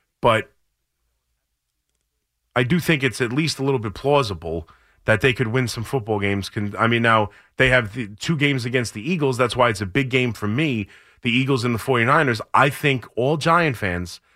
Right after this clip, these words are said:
need to be rooting for Philadelphia. There's no doubt. Like, if you honestly w-, wanna have hope, if you wanna believe that they could make this run with DeVito and have this be one of the incredible Giant stories of all time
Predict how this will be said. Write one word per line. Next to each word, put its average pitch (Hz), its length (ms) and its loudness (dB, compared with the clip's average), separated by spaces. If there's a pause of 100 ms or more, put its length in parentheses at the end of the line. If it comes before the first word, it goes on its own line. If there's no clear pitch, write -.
(160)
need 117 300 0
to 139 120 -4
be 147 120 0
rooting 127 420 0
for 95 140 -8
Philadelphia. 95 640 -2
There's 85 200 -6
no 120 240 2
doubt. 117 320 2 (720)
Like, 113 140 2
if 107 100 0
you 170 160 2
honestly 175 380 2
w-, 117 360 -2
wanna 143 280 2
have 170 160 4
hope, 170 320 2 (340)
if 107 140 -8
you 160 100 -2
wanna 175 260 0
believe 170 540 -2
that 113 140 -6
they 143 120 0
could 151 140 0
make 160 220 0
this 170 240 0
run 175 180 2
with 160 140 -4
DeVito 156 440 0
and 113 120 -2
have 135 180 0
this 139 140 -8
be 156 160 -2
one 147 180 0
of 147 80 -4
the 143 240 0 (180)
incredible 165 560 2
Giant 170 360 2
stories 165 380 -2
of 139 100 0
all 180 160 2
time 147 500 0